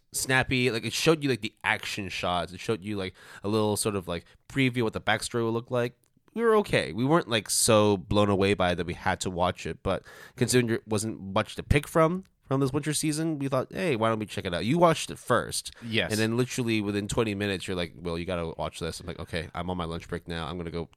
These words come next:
Speaker 1: turn it on." Within five minutes, I'm like, "This, this is it?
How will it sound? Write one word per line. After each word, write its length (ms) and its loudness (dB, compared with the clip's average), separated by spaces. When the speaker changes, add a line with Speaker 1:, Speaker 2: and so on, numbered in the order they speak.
Speaker 1:
turn 160 -2
it 60 -6
on." 260 -2
Within 340 -2
five 440 4
minutes, 320 -4
I'm 80 -8
like, 140 -6
"This, 320 -6
this 180 -2
is 160 -2
it? 220 -4